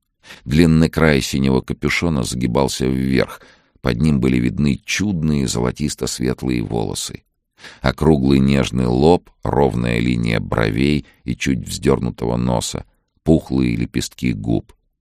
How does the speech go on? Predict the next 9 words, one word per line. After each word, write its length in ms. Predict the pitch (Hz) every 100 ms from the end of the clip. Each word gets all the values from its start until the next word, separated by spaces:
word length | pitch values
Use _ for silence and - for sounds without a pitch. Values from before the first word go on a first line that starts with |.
| _ -
Глаза, 520 | 57 64 58 60 85
по-детски 600 | 71 57 57 67 - -
широко 400 | 55 53 55 55
раскрытые, 580 | 57 52 - 69 67 58
смотрели 520 | - 55 - 67 65
с 100 | 60
выражением 560 | 53 53 55 62 62 57
томящей 600 | - 53 60 57 - 57
жалости 760 | 50 62 69 60 53 - 53